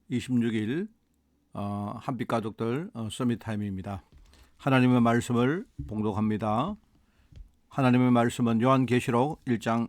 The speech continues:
일 절에서 삼 절까지 말씀을 읽겠습니다. 제가 가진 성경으로 신약성경 삼백구십팔 쪽에 말씀이 나옵니다.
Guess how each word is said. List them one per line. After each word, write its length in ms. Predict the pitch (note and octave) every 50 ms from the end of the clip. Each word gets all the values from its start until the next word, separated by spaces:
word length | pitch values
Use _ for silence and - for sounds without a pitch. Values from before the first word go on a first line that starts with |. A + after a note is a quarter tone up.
| -
일 100 | - D3
절에서 380 | B2+ - C3+ C3 C3 B2 - C#3+
삼 240 | - - C#3+ C#3+ C#3
절까지 340 | C#3+ C#3+ - C3 C3 B2+ C3+
말씀을 720 | B2 G#2+ G#2 G#2 - - A2 G#2 G#2 G#2+ A#2 C3 E3 F#3+ - _ _ _ _ -
읽겠습니다. 640 | G#2 G2+ - G#2+ G2+ - - G2+ G#2+ G2+ G#2+ G#2 - - _ - - - - _ _
제가 220 | _ - A#2+ A#2 B2
가진 180 | A#2+ A#2+ B2
성경으로 800 | A2 - B2 B2+ C3 C3+ C3 A#2+ A2 G#2+ G#2+ A2+ C3 F3 G#3+ G#3 - _ _ _ _ _ _ _ _ _ _ _ -
신약성경 880 | - D3 C3+ C3+ A#2 A#2 B2 B2 A2 A#2 A2 A2+ A#2+ C#3 D#3 - D3 - _ -
삼백구십팔 920 | - - - D#3 D#3+ D#3+ D3+ D#3 C#3+ - C#3+ C#3 - B2+ - - - B2+
쪽에 380 | A#2 - C3 A2+ G#2 A2+ C3+ D3+
말씀이 400 | - A2+ G#2+ G#2+ G2+ - A2 G#2
나옵니다. 480 | G2 G#2 G2+ G2+ G2 G#2 G2+ G#2 G#2 G2